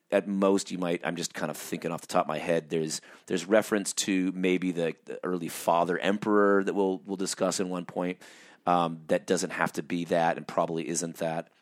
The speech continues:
probably goes the other way. That is, that they might have deified a concept. You also have, um, a reference to the mother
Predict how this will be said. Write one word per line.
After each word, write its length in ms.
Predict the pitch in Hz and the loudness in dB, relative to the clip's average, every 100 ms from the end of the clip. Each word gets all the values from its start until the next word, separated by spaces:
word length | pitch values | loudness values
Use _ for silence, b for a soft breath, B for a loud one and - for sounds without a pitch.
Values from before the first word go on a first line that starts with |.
| - | -10
probably 140 | 76 78 | -8 -4
goes 200 | 87 78 | -6 -4
the 140 | 82 | -4
other 200 | 85 87 | -2 0
way. 380 | 87 82 82 85 b b b b - | 0 0 -2 -6 b b b b -6
That 160 | 82 | -4
is, 160 | 80 76 | -4 -4
that 140 | 82 | -6
they 120 | - | -6
might 220 | 85 82 80 | -6 -4 -4
have 240 | 76 - | -8 -6
deified 680 | 98 95 95 95 85 87 87 | 0 2 2 4 4 2 0
a 80 | - | -6
concept. 580 | - 95 92 - 92 - B B B B | -2 0 0 0 0 -2 B B B B
You 200 | 101 117 | 0 6
also 540 | 110 113 - 101 92 | 8 6 6 4 4
have, 600 | 87 92 87 87 85 - - | 2 4 6 4 0 -6 -8
um, 440 | 80 78 73 73 65 | -4 -4 -6 -10 -8
a 160 | 73 80 | -8 -2
reference 480 | 90 - 87 78 - | -4 -2 -6 -6 -6
to 420 | - 82 82 71 - | -6 -6 -6 -8 -12
the 100 | 78 | -12
mother 580 | 78 85 87 98 113 | -8 -4 0 0 0